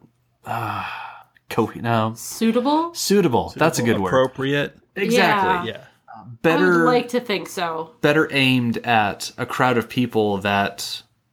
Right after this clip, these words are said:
Speaker 1: you know, don't seem like the hard rocking community
Speaker 3: Mm-hmm.
Speaker 1: that you would expect to show up to a s-, a Spinal Tap show.
Speaker 3: Right.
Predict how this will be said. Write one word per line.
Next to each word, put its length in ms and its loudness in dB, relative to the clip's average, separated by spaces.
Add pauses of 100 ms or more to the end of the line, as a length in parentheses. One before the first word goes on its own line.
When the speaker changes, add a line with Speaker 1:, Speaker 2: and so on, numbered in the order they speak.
(140)
Speaker 1:
you 160 -10
know, 220 -4
don't 260 2
seem 380 2
like 260 0
the 80 -8
hard 340 2
rocking 500 0
community 840 -2 (300)
Speaker 3:
Mm-hmm. 240 0 (540)
Speaker 1:
that 140 0
you 140 4
would 80 4
expect 320 2
to 60 0
show 160 2
up 100 0
to 80 -2
a 40 2
s-, 200 0
a 320 -2
Spinal 480 0
Tap 260 -2
show. 380 0 (340)
Speaker 3:
Right. 280 -2